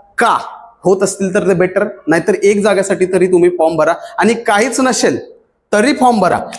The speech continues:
कशात? ओपन कॅटेगरीमध्ये फॉर्म भरा.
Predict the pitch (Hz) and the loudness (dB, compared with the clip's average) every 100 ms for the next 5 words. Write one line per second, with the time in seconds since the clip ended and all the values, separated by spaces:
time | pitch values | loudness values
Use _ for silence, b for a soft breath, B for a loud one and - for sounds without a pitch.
0 | - _ 185 240 240 - - - - _ | -20 _ 0 0 -2 -6 -14 -18 -20 _
1 | _ 165 175 - 185 190 180 156 175 160 | _ 0 0 0 0 0 0 -2 0 2
2 | 160 160 156 147 156 151 143 156 135 131 | 2 2 2 2 0 2 2 2 2 2
3 | 143 - | 0 -2